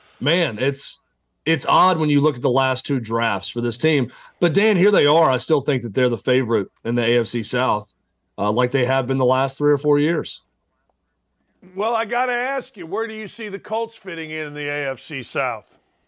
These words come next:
Speaker 1: It's all about Anthony Richardson and, and how long he, how quickly he comes along and, and what he is. I mean, we've seen guys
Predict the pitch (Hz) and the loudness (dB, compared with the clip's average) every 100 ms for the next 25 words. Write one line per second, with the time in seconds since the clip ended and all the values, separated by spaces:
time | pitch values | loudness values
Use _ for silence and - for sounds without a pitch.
0 | _ _ _ _ _ _ _ - 147 156 | _ _ _ _ _ _ _ -2 0 2
1 | 156 151 151 139 135 139 139 120 107 95 | 2 0 0 0 2 0 0 -6 -6 -8
2 | _ _ _ - 110 123 123 135 131 135 | _ _ _ -8 -4 -2 0 2 2 2
3 | 135 131 135 120 117 139 139 - 160 151 | 2 0 0 0 2 2 0 0 0 2
4 | 139 139 131 143 135 127 123 131 139 139 | 2 2 0 -2 0 2 4 4 2 0
5 | 135 123 120 120 131 127 127 120 123 92 | -6 -4 -2 2 2 2 2 4 4 2
6 | 71 - _ _ _ _ 120 139 170 151 | -4 -18 _ _ _ _ 0 2 4 2
7 | 175 170 160 131 123 120 117 | 0 2 2 2 2 2 0